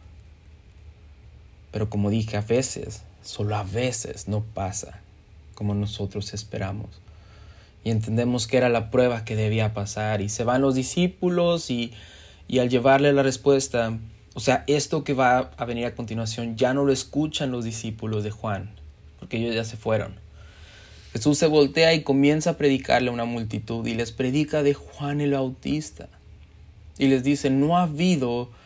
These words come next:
ni habrá alguien como él." De hecho, lo compara con el profeta Elías.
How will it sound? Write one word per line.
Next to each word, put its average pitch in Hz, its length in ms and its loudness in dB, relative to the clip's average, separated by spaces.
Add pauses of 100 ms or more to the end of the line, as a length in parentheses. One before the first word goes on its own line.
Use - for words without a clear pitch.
(340)
ni 139 160 4
habrá 135 800 0 (100)
alguien 135 480 2
como 127 340 -2
él." 139 320 2
De 139 120 8
hecho, 147 240 2
lo 156 140 2
compara 131 800 2 (1000)
con 139 380 4
el 131 180 -2
profeta 123 460 -6
Elías. 127 640 -2